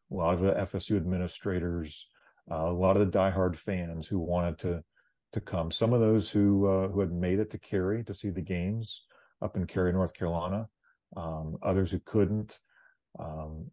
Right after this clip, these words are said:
one of the biggest fans still, it, it is fun to hear Doctor McCullough talk about, uh, specific players. He is not just a fan. He's not just somebody who kind of flies in and catches a game here or there, but he was up in North Carolina for the, for the football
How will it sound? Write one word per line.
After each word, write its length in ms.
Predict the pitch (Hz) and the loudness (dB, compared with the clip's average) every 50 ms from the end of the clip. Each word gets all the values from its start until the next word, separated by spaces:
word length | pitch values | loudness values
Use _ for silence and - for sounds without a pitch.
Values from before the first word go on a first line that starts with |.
| _ - | _ -6
one 260 | - 113 104 107 120 | -2 0 2 4 4
of 40 | 117 | 2
the 60 | 104 | 2
biggest 340 | 82 - 107 104 117 - - | 2 4 4 4 4 2 0
fans 420 | - - 104 98 95 92 92 87 - | -2 0 2 2 4 2 2 -2 -4
still, 440 | - - - - 107 107 104 98 101 | -10 -8 -2 0 2 4 4 2 2
it, 220 | - - - - - | 0 -2 -4 -4 -4
it 120 | 117 101 | -2 -2
is 180 | 101 92 - - | -2 -2 -4 -8
fun 360 | - - - 101 107 117 113 | -10 -4 -2 0 0 0 -2
to 100 | 117 101 | -4 -2
hear 360 | 85 95 92 92 92 92 90 | -2 -2 0 0 0 0 0
Doctor 340 | 80 - 98 87 - - 92 | 0 0 -2 -2 -2 -4 -8
McCullough 500 | 85 87 - - 98 92 90 87 85 - | -8 -8 -6 -4 -2 0 0 0 -2 -2
talk 340 | - - 92 87 87 - - - _ _ _ _ _ _ _ _ _ _ - | 0 0 2 2 2 0 -4 -10 _ _ _ _ _ _ _ _ _ _ -6
about, 640 | - 90 82 104 95 92 92 90 87 - - - - - - | -6 -2 0 2 4 4 4 4 2 0 -4 -12 -14 -10 -8
uh, 300 | - 98 - - - - - - | -6 -4 -4 -4 -4 -6 -8 -10
specific 720 | - - - - 98 87 - - 117 95 107 - - - | -12 -12 -4 -2 -2 -2 0 0 2 2 2 0 0 -2
players. 280 | 104 92 87 90 - | -2 0 0 -2 -2
He 100 | - 95 | -2 -2
is 120 | 82 80 90 | -2 0 0
not 220 | 98 107 - 135 | 0 0 0 0
just 260 | 98 107 98 - - | -2 -4 -4 -2 -4
a 100 | 90 82 | -4 -4
fan. 400 | - - - 98 87 87 87 85 | -6 -6 -4 -2 -2 0 -2 -2
He's 120 | 85 82 87 | -2 -4 -4
not 140 | 92 - | -6 -6
just 180 | - 95 - - | -6 -8 -8 -6
somebody 420 | - 98 87 85 85 82 82 78 - _ _ _ _ _ _ _ _ - | -4 -2 0 0 0 0 -2 -4 -8 _ _ _ _ _ _ _ _ -4
who 80 | 101 | -4
kind 260 | - - - 104 90 | -4 -2 0 2 2
of 120 | 85 80 - | 2 0 -2
flies 480 | - - 90 90 90 92 92 92 82 | -6 -2 2 4 6 6 6 6 4
in 140 | 87 87 85 | 2 0 -2
and 120 | 82 78 - | -2 -4 -4
catches 320 | - 95 82 - - - | -6 -6 -6 -6 -6 -6
a 60 | 87 | -4
game 340 | 76 80 92 85 87 85 78 | -2 0 0 0 0 -2 -2
here 200 | 85 85 82 85 | -2 -2 -2 -2
or 40 | 80 | -2
there, 400 | 78 87 90 90 85 85 80 - _ _ _ _ _ _ _ _ | 0 0 0 0 0 -2 -4 -8 _ _ _ _ _ _ _ _
but 80 | - | -2
he 60 | 90 87 | 0 2
was 100 | 85 95 | 2 0
up 140 | - - | 0 0
in 100 | - 95 | 0 2
North 240 | 95 98 98 90 - | 4 2 2 0 0
Carolina 480 | - - 95 90 92 92 95 95 95 87 | -4 -4 -2 0 2 2 2 2 2 0
for 180 | - - 85 | -2 -4 -6
the, 260 | 80 82 82 82 87 - - | -4 -4 -6 -8 -8 -10 -8
for 120 | - - | -6 -6
the 80 | 82 - | -4 -4
football 760 | - - 117 107 - - 107 98 92 95 95 92 87 - | -2 0 -2 -2 2 2 2 2 2 2 0 0 -2 -4